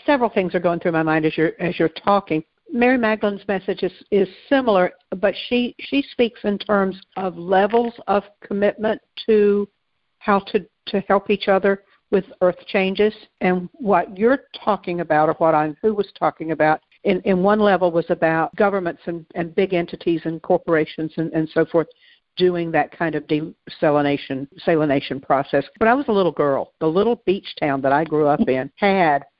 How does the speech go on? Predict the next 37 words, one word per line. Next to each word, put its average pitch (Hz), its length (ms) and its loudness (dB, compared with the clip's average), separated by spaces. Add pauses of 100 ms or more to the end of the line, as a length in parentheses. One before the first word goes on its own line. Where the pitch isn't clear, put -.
(260)
a 165 160 2
desalination 160 1000 0
experimental 147 600 -2
plant 131 440 -4 (420)
o-, 147 100 0
on 156 180 0
the 143 120 2
island. 127 400 -2 (160)
And 156 500 2
it 180 160 2
lasted 165 440 0
a 143 140 -6
few 190 120 2
years 165 460 2
and 156 160 -4
then 156 240 2
was 151 140 -2 (120)
shut 151 260 -2
down 170 460 0 (100)
because 165 300 -2
of 147 80 -2
lack 135 240 0
of 139 100 -4
government 131 420 -4
support - 420 -2
and 147 100 -14
funding, 160 440 0
and 143 80 0
it 139 80 -4
was 147 180 -2
very 135 260 2
expensive. 127 680 -4
And 131 140 -2 (420)
so, 131 260 2
you 143 100 0
know, 139 160 0
yes, 131 180 2